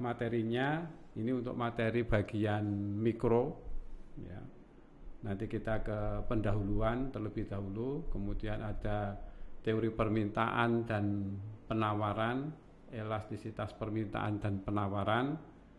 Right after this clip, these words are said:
teori konsumen, teori produksi, teori biaya produksi, dan struktur pasar. Ya, ini akan, nanti akan, eh, kita pelajari pada perkuliahan sesi pertama.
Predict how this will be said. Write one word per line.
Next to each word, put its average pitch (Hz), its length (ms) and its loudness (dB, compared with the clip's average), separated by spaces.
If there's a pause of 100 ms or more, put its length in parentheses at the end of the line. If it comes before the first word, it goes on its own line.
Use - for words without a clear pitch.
(260)
teori 110 240 4
konsumen, 117 880 4 (320)
teori 110 560 4
produksi, 117 1040 0
teori 110 320 2
biaya 104 240 2
produksi, 110 640 -2
dan 101 240 0
struktur 104 480 -6
pasar. 90 560 -6 (320)
Ya, 98 80 0
ini 110 160 4
akan, 120 160 2
nanti 113 320 0
akan, 117 300 0 (580)
eh, 107 840 0 (280)
kita 117 320 2
pelajari 117 800 2
pada 113 320 0
perkuliahan 113 560 -2
sesi 107 400 -6
pertama. 95 560 -6